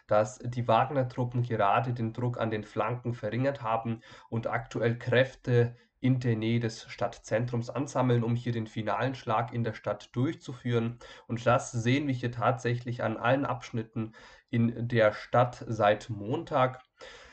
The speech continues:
Es gelang der Wagner-Gruppe außerdem hier den Azom-Metallverarbeitungsfabrikkomplex vollständig einzunehmen. Hier gab es ebenfalls Erfolge in Richtung dieser Eisenbahnschiene.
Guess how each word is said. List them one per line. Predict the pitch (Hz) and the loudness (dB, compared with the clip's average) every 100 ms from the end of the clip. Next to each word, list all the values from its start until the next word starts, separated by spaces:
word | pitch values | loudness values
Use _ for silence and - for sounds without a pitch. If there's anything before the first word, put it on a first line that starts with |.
| - _ | -20 _
Es | 127 127 - 131 | 2 2 -2 0
gelang | 127 123 127 156 - | 6 8 8 4 0
der | 131 127 117 | 2 4 6
Wagner-Gruppe | 113 135 143 131 123 135 123 127 123 | 4 4 2 2 2 -4 2 2 6
außerdem | 113 131 - 127 120 120 120 | 6 6 0 -2 2 2 2
hier | - - 123 120 | -2 0 2 4
den | 120 113 113 - | 2 0 -2 -2
Azom-Metallverarbeitungsfabrikkomplex | 113 107 104 123 151 123 131 113 123 120 131 131 117 123 120 123 120 117 - 117 123 - 110 113 110 110 | -2 -2 4 4 4 0 -2 -2 2 2 2 0 0 0 -2 -2 -4 -6 -8 -10 -12 -10 -12 -4 -4 -4
vollständig | - 113 110 - 104 104 104 | -4 -2 -2 -4 -10 -6 -4
einzunehmen. | 123 - 147 127 117 117 113 117 | -4 -4 -4 -2 0 0 0 -2
Hier | 120 - 113 | -6 -6 -4
gab | 117 107 - | 0 0 0
es | 120 | -8
ebenfalls | - 139 - 135 123 117 - | -6 -6 -6 -2 0 2 -2
Erfolge | 113 - 113 131 127 | -8 -2 0 0 -2
in | 120 120 117 | -4 -2 -4
Richtung | - 117 117 - 110 | -4 -6 -8 -8 -8
dieser | 107 107 101 | -8 -8 -8
Eisenbahnschiene. | - 123 160 - 135 123 - 123 117 113 | -6 -8 -8 -4 -4 -4 -4 0 0 0